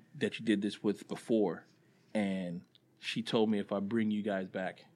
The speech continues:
then I'll live." I was like, "Holy shit!" It's some good ass stories, man. Like, people are telling these shorts and, and, uh, and these horror shorts in, in a beautiful way, man. And I fucking love it, man.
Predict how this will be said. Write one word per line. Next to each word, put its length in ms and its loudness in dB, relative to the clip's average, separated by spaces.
then 120 -6
I'll 160 -8
live." 300 -4
I 20 -14
was 120 -12
like, 80 -12
"Holy 440 -6
shit!" 400 -8
It's 100 2
some 140 12
good 180 10
ass 180 8
stories, 460 2
man. 220 4
Like, 240 6
people 260 6
are 60 8
telling 320 4
these 160 2
shorts 400 4
and, 120 -2
and, 400 -4
uh, 200 -2
and 260 2
these 180 2
horror 200 4
shorts 300 0
in, 260 0
in 180 0
a 60 0
beautiful 680 4
way, 240 4
man. 260 -6
And 160 -10
I 120 -8
fucking 480 -6
love 380 0
it, 140 -12
man. 240 -16